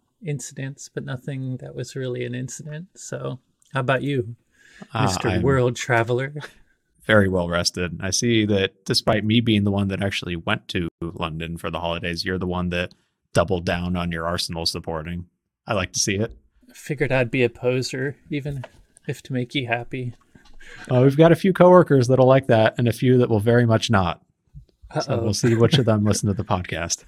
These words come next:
Speaker 2: <laughs>
Speaker 1: Unfortunately, they weren't a big team in the World Cup, but still.
Speaker 2: Arsenal? Well, the World Cup was
Speaker 1: It would be
Speaker 2: for
Speaker 1: U K,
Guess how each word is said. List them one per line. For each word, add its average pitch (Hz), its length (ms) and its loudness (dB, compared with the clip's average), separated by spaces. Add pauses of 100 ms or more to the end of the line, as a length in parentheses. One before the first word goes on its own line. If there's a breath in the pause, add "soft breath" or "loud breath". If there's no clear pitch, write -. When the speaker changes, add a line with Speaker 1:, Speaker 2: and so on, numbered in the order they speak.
(160)
Speaker 2:
<laughs> - 180 0
Speaker 1:
Unfortunately, 139 1040 -2
they 135 200 -8
weren't 127 280 -6
a 120 60 -8
big 123 240 -6
team 120 260 -10
in 117 80 -10
the 117 80 -6
World 117 340 -8
Cup, - 380 -16
but 139 160 -14
still. - 380 -12 (680 soft breath)
Speaker 2:
Arsenal? 139 480 0 (140)
Well, 95 180 0
the 95 60 -2
World 117 260 4
Cup 113 220 2
was 101 340 0
Speaker 1:
It 123 240 0
would 120 200 2
be 113 80 0
Speaker 2:
for 98 100 0
Speaker 1:
U 110 180 -4
K, 110 400 -2